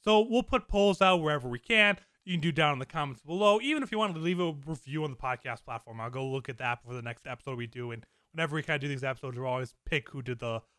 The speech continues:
last winner. So let us know which one you thought. I, again, Dylan, I loved your idea as well. I think both of them were super fun. This was a super fun episode to do. But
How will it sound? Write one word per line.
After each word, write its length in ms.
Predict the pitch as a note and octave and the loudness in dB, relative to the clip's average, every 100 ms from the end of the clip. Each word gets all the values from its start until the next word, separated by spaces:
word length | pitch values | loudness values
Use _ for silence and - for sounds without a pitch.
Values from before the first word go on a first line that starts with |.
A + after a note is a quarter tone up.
| _ | _
last 360 | D3 C3 - _ _ | -4 -4 -10 _ _
winner. 380 | C#3 D#3 C#3 A2 _ _ _ | -6 -4 -4 -8 _ _ _
So 320 | - A#3+ A#3 _ _ _ _ | 2 2 2 _ _ _ _
let 120 | G#3+ | 0
us 140 | A#3+ - | 0 0
know 100 | G3 | 0
which 200 | F#3 F#3+ | 0 -2
one 80 | F#3 | -6
you 60 | |
thought. 220 | F3 E3 D#3+ | -2 0 2
I, 100 | D3 D#3 E3+ | 0 -4 -6
again, 300 | D3+ D3 C3+ | -2 -2 -2
Dylan, 160 | C#3 | -4
I 80 | C3 | -2
loved 320 | C3+ C#3 B2 | -4 -6 -6
your 140 | B2+ A#2+ | -4 -4
idea 260 | A#2+ A#2+ | -4 -6
as 100 | A2 | -8
well. 140 | A2+ A2+ | -6 -8
I 80 | |
think 220 | A2 A#2+ A2+ | -8 -12 -14
both 160 | A#2+ | -14
of 40 | - | -12
them 100 | A#2 | -14
were 100 | A2 | -14
super 240 | _ B2 | _ -20
fun. 240 | _ B2 | _ -8
This 160 | B2+ A#2+ | -8 -10
was 100 | A#2+ | -10
a 20 | |
super 200 | - B2 | -8 -10
fun 180 | A2+ A#2+ | -10 -12
episode 300 | A#2+ A#2+ A2+ | -12 -10 -10
to 60 | A2 | -10
do. 340 | A#2 A2+ G#2+ _ | -12 -14 -14 _
But 160 | A#2 | -14